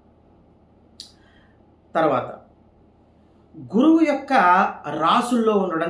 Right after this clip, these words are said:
చాలా మంచిది. ఆయన స్వక్షేత్రం అంటే కర్కాటకంలో ఉండడం చంద్రుడు చాలా మంచిది, ఆయన స్వక్షేత్రం కాబట్టి.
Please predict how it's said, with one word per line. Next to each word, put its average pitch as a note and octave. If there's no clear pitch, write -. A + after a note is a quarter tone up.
చాలా C#3
మంచిది. A#2+
ఆయన C#3
స్వక్షేత్రం E3
అంటే C3+
కర్కాటకంలో D3+
ఉండడం D3+
చంద్రుడు C3+
చాలా A#2
మంచిది, C3
ఆయన C4
స్వక్షేత్రం G3+
కాబట్టి. A#2+